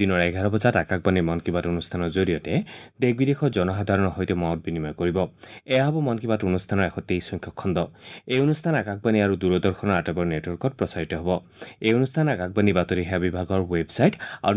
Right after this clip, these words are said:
নিউজ অন এ আই আৰ মোবাইল এপ যোগেও শুনিব পৰা যাব। আকাশবাণী বাতৰি সেৱা বিভাগ, ডি ডি নিউজ, প্ৰধানমন্ত্ৰীৰ কাৰ্যালয় আৰু তথ্য আৰু সম্প্ৰচাৰ মন্ত্ৰালয়ৰ YouTube চেনেল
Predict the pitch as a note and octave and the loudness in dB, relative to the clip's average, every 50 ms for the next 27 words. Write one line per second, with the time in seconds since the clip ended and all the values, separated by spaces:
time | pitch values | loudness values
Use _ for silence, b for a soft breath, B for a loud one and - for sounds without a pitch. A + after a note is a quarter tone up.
0 | G#2 G#2+ A#2 B2+ B2+ D3+ D#3+ D#3 C#3+ A#2+ A#2 A#2+ A#2+ A#2+ B2+ B2 A#2 G#2 F#2+ F#2+ | 2 2 2 2 2 2 2 2 2 2 2 2 2 2 2 2 0 0 0 2
1 | F#2+ G#2 G#2 G#2+ F#2+ G2 F#2 - - G#2 G#2 E2+ E2+ B2+ E3+ - - A2 F#2+ F2 | 2 2 2 2 2 0 0 0 0 0 0 0 0 0 0 2 2 2 4 4
2 | E2+ D#2+ - E2 E2 E2 D#2+ D#2+ G2+ G#2 - - B B B B B B B - | 2 0 0 0 0 0 0 2 2 2 0 -2 B B B B B B B -4
3 | A2 B2 - D#3+ D3 C#3+ D#3+ D#3+ D3 A#2+ G2+ - F#2+ F2+ F2+ F#2 D#2+ F2 D#2+ F#2 | -2 0 2 2 2 2 2 0 0 0 -2 -4 -4 -4 -4 -4 -4 -2 0 0
4 | A#2+ F#3 G#3 F3+ C3 G#2+ F2+ F2+ F2 E2 D#2+ F2 B2 G3 - - B B B B | 0 0 0 0 0 0 0 0 0 0 0 2 2 0 0 -4 B B B B
5 | B B B - A#2+ A#2+ C#3+ D#3 E3 E3+ E3+ D#3+ E3 E3+ D#3 - G2 G2+ - - | B B B -2 0 2 2 4 4 4 2 2 0 -4 -2 -2 -2 -2 -2 -4
6 | - D#2+ B2 G3+ G#3+ B B B B G2 G#2 G#2+ - C3 C3+ - - D#3+ D3+ D3 | -2 0 0 0 0 B B B B 0 0 2 0 -2 -2 0 2 2 2 2
7 | C3 C3+ C3 - B2+ - C#3 B2 A2+ G2+ F2+ - A2 G2+ G#2+ G#2 F#2+ F#2+ E2+ - | 2 -2 -2 -2 0 0 2 2 2 2 2 2 2 4 4 4 4 2 2 0
8 | G#2 G2+ - - G2 F2 F#2 | -2 -2 -2 -4 -2 0 0